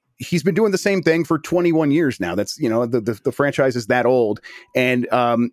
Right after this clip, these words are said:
it, it's, it's certainly, it's like almost a joke in the community. It's like, you know, you just gotta finish the fight and the fight never ends. Uh,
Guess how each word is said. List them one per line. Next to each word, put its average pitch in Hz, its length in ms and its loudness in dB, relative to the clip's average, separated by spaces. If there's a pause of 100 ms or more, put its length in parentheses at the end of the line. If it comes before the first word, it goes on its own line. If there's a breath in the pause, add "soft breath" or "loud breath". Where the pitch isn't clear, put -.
(100)
it, - 160 -6
it's, 131 240 0
it's 151 120 -4
certainly, 220 260 0
it's 165 120 -6
like 175 180 0
almost 190 220 0
a 165 60 0
joke 151 260 0
in 160 80 0
the 156 60 -4
community. 147 500 -2
It's 92 100 -10
like, 107 240 -2
you 139 60 0
know, 135 60 0
you 135 80 -2
just 98 120 -10
gotta 120 140 0
finish 131 320 -4
the 123 80 -4
fight 123 300 -2
and 101 100 -10
the 92 60 -12
fight 113 260 -2
never 110 340 -2
ends. 104 380 -4 (380 loud breath)
Uh, 135 240 -2